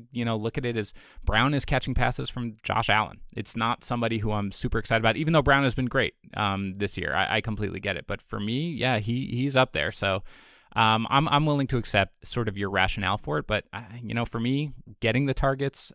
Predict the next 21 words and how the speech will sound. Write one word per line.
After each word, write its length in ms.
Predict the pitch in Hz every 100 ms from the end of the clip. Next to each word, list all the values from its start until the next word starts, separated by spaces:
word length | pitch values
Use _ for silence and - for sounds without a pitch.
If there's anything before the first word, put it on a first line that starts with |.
| -
um, 380 | 95 92 95 92
you 80 | 101
know, 260 | 98 98 -
I, 120 | 85 -
I, 280 | 90 95 -
I 100 | 98
liked 460 | 101 110 117 - - - - _
him 260 | - 131 127
sort 220 | - 131
of 80 | 123
as 160 | 113 110
a 60 |
breakout 340 | 104 113 110 110
candidate 400 | 113 113 110 -
based 220 | 107 -
on 80 | 101
his 100 | -
talent, 420 | - 127 135 - -
um, 240 | 110 101
generally. 420 | 98 117 123 123 123
So 340 | - 101 92